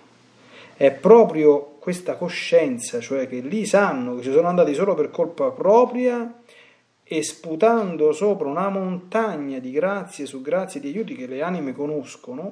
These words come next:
e che in vita hanno disprezzato. Eh, è meglio pensarci adesso.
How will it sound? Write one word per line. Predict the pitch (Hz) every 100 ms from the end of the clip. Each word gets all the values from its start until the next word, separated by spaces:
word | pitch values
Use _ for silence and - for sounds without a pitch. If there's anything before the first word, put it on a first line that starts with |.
| -
e | 127 120
che | 143
in | 139
vita | 208 180
hanno | 131 120
disprezzato. | 123 135 - 117 - 165 131 - _ _ _ _ _ _ _ _ _ _ _ _ -
Eh, | - 131 131 120 - - - - _ _ _ _ _ _ _ _ _ _ - - - - - - - - - - - - - - - - -
è | 135
meglio | 147 156 156
pensarci | 151 - 156 - 131
adesso. | 117 - - -